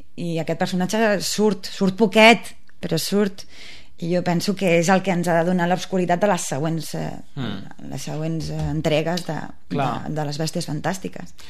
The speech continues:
Speaker 2: I, que, és que jo penso que potser la, la, acabarà la pel·lícula en un moment que, en certa manera, enllaci, eh, això ja són ja especulacions meves,
Speaker 1: Sí.
Speaker 2: no?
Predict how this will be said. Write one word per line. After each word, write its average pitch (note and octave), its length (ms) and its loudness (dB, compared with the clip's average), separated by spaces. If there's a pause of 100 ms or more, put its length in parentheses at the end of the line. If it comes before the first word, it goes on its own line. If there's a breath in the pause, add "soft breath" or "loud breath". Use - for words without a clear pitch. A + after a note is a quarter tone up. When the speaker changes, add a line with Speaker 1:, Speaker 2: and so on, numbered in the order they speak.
(160 loud breath)
Speaker 2:
I, D#3+ 340 -6
que, F3+ 200 -6
és E3+ 100 -8
que F3+ 140 -4
jo F#3 80 0
penso F#3 240 0
que F3 80 0
potser D3 240 0
la, E3 80 4 (180)
la, C3+ 220 0 (480)
acabarà A#2 360 0
la D#3+ 140 4
pel·lícula D#3 320 4
en C#3 60 4
un D3 80 2
moment D3 360 2
que, D3 120 -2
en B2 260 -4
certa B2 260 -2
manera, C3 320 2
enllaci, C3 880 2
eh, A2+ 440 -4
això D3 180 -2
ja C3+ 40 0
són B2 220 -2
ja G#2 120 0
especulacions G#2+ 640 -2
meves, A2 200 -2
Speaker 1:
Sí. G#2+ 100 2
Speaker 2:
no? A2+ 100 0